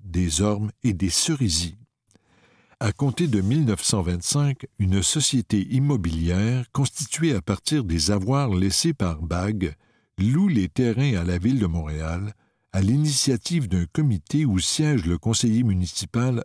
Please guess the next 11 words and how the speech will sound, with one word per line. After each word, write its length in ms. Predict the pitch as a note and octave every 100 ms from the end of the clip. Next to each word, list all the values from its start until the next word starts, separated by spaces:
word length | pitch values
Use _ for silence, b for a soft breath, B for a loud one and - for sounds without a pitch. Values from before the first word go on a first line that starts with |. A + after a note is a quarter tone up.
| -
Raoul 480 | F#2 B2 B2+ C3+ A2+
Jarry. 580 | E2+ G2 F#2+ F2 F#2 - b b b b b b b -
Et 160 | A#2+
ce 160 | A#2+ C#3+
ne 80 | C3
sera 420 | - D#3 C#3+ D#3 -
qu'en 220 | G#2+ G2
mille 300 | G2 B2+ D#3+
neuf 180 | B2+ A2
cent 280 | - G#2 F2+
quarante-cinq 840 | - C#3+ C3+ G2+ - C3 B2+ C3